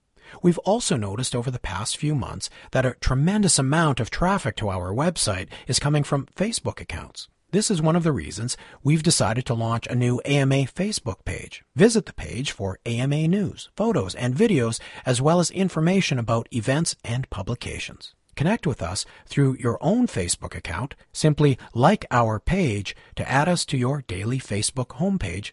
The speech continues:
newsfeed. And finally, many hands. What started as a gleam in the eye of the Alberta Medical Association's immediate past president, Doctor Linda M. Slocum,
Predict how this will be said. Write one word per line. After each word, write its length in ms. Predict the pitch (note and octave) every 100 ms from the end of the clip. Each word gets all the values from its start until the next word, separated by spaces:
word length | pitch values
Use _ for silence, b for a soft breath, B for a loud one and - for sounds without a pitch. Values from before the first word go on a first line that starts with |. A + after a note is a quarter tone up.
| _
newsfeed. 600 | E3+ G#3 G3 - - - - _ _
And 100 | C#3
finally, 400 | - A#3 A#3 B2 B B -
many 280 | F#2+ B2 C3+
hands. 480 | F2 - - - - _
What 120 | B2+
started 460 | - E3+ G3 A3 -
as 140 | B2
a 80 | A#2
gleam 380 | - D#3 F#3 F3
in 160 | A#2+ G#2+
the 180 | G2
eye 460 | A#2+ D#3 G#2+ F2 F2+ B B B
of 120 | B2
the 240 | C3 B2 -
Alberta 260 | B2+ D#3+ D#3+
Medical 380 | D3 D#3 - B2
Association's 800 | - B2 A#2 B2 A#2 - A2 -
immediate 480 | A#2+ B2 D3 B2+ -
past 360 | A2+ G#2 -
president, 480 | - G3+ F#3 G#2 G2 b b
Doctor 360 | D3 E3 - A#2
Linda 340 | A2 C3+ A2
M. 200 | - G#2
Slocum, 600 | - - F#3 G3+ - C#2+